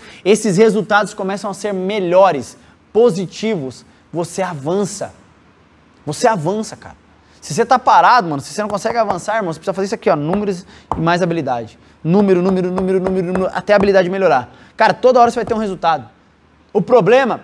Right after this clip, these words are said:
é que quando você tem o primeiro resultado negativo, você murcha, igual uma bola, uma bola furada. <laughs>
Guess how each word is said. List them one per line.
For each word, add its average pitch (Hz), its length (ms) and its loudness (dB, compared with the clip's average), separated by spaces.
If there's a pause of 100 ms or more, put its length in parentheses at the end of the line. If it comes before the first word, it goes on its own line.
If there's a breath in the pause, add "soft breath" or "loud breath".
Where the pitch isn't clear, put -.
é 175 80 -4
que 190 100 -8
quando 226 180 0
você 220 120 -4
tem 240 80 2
o 196 40 2
primeiro 233 300 2
resultado 220 420 0
negativo, 196 640 -2 (220 soft breath)
você 196 240 -2
murcha, 220 400 0
igual 208 160 2
uma 285 40 2
bola, 185 380 4 (140)
uma 151 80 -8
bola 196 180 2
furada. 147 500 -2 (720 loud breath)
<laughs> 165 220 -6